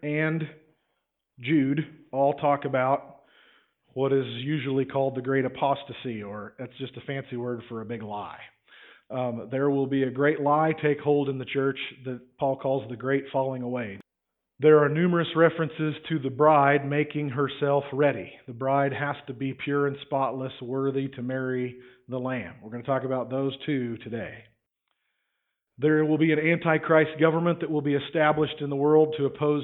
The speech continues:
Jesus and his people. We're gonna talk about that in a couple weeks. And Israel must come to their Messiah. The Jewish people are gonna catch on that since the rest of the world is following their Messiah, maybe they should too. <laughs>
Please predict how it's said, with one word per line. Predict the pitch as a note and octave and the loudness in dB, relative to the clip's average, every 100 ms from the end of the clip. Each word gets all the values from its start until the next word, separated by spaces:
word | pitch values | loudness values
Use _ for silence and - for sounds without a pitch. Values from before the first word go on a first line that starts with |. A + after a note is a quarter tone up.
| A2+ | -4
Jesus | C#3+ C#3+ D3 - | -4 -2 -4 -4
and | C3+ | -8
his | B2 - | -8 -6
people. | E3 E3 E3+ | -4 -2 -2
We're | C#3 | -2
gonna | B2 | -4
talk | C3+ B2+ | -4 -4
about | B2+ B2+ C3+ | -2 -4 -2
that | C3+ C3 | -2 -2
in | A#2+ | -4
a | |
couple | C#3+ C3 B2 | -6 -4 -2
weeks. | D3+ D#3+ - - _ - - _ | -2 -4 -10 -20 _ -20 -20 _
And | - C3+ C3+ C#3 C3+ C3+ | -8 -4 -2 -2 -4 4
Israel | E3+ F#3+ D3 C#3+ C3+ | 4 6 2 0 0
must | C3+ - - | -4 -6 -6
come | C#3+ C#3 | -6 -6
to | C3+ | -4
their | C3+ C3+ | -2 -2
Messiah. | C3 - C#3 B2 G2 | -4 -4 0 0 -2
The | F#2+ G2+ | -8 -12
Jewish | A2 C#3 C#3+ - | -6 -4 -4 -6
people | D3+ C#3+ D3 D3+ D3+ - - _ _ _ _ _ _ _ _ _ _ _ _ _ _ | -8 -6 -2 -2 -4 -14 -20 _ _ _ _ _ _ _ _ _ _ _ _ _ _
are | A#2 | -12
gonna | A2 C3+ C3+ | -8 -6 -2
catch | D3+ D3 D3 | -2 0 -2
on | C3+ C3+ C3+ | -2 -2 -4
that | A#2 - | -8 -10
since | C#3 - | -10 -8
the | C3+ | -4
rest | B2+ D#3 D#3 D3 | 0 0 0 0
of | |
the | C3 | 0
world | B2+ B2+ B2+ B2+ | 0 -2 -2 -2
is | A#2+ - - | -6 -6 -4
following | C#3 D3 C#3 C#3+ C#3+ | 2 4 4 0 6
their | D#3+ | 6
Messiah, | D3+ C#3+ - C#3 C#3+ C#3+ | 6 2 0 0 2 2
maybe | C#3 C#3+ C3+ | 2 0 0
they | C3 C#3 C3+ | 0 -2 -2
should | C#3 B2+ C3+ | -4 -4 -4
too. | C#3 F#2 - - | -6 -6 -12 -20
<laughs> | - | -14